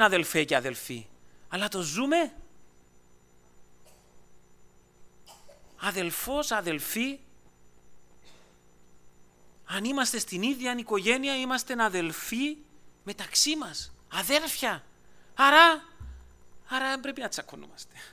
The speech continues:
Ε, αυτό που λέμε στα παιδιά μας, στα παιδι-, «Μη τσακώνεστε, ρε παιδιά. Να είστε αγαπημένοι. Εγώ αυτό θέλω από σας.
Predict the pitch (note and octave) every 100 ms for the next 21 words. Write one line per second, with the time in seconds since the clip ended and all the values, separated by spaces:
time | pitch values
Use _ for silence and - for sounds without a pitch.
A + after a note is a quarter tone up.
0 | - - - _ - - - - - -
1 | - - - E3+ F#3 G3+ F#3+ G3 G3 G3
2 | F#3 G3 A3 G3 - - - F3 E3+ -
3 | - F3 E3 - - - - - - -
4 | D4+ - - D#3 C#3 - C#3 C#3+ D3 G3+
5 | B3+ A#3+ - - - - - - - -
6 | - - C4+ - D4+ D#4 D4+ F4+ D#4+ G#3
7 | A3+ D4+ - F4+ D#4+ A#3 F3+ D3 A2+ -